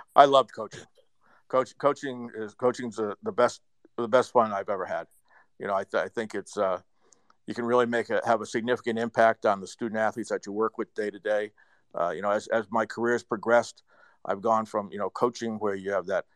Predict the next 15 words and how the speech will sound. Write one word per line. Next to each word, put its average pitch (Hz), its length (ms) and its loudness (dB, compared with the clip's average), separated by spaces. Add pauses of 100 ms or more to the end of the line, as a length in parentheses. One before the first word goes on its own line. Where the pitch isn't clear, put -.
(100)
smaller 120 500 6
group, 107 380 -8
whether 92 240 -6
it's - 140 -14
fifteen 110 440 -2
to 98 80 -2
twenty, 110 460 2 (440)
uh, 87 360 2 (320)
who 117 100 -4
you 107 100 -2
have 101 120 0
a 98 40 -10
significant 107 560 -4
impact 107 420 0
on. 107 300 0